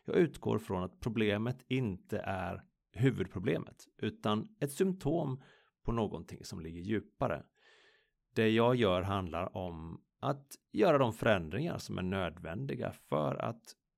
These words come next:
kunna gå vidare och må bättre, oavsett om det handlar om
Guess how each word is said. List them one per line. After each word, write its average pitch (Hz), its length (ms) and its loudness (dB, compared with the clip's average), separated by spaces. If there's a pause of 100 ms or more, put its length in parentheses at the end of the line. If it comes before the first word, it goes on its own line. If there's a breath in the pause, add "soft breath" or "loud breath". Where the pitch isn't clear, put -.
(160)
kunna 110 280 4
gå 95 100 0
vidare 92 340 -2
och 98 80 0
må 90 140 -2
bättre, 98 500 -4
oavsett 117 500 2
om 92 100 -2
det 87 80 -4
handlar 87 280 -6
om 85 260 -10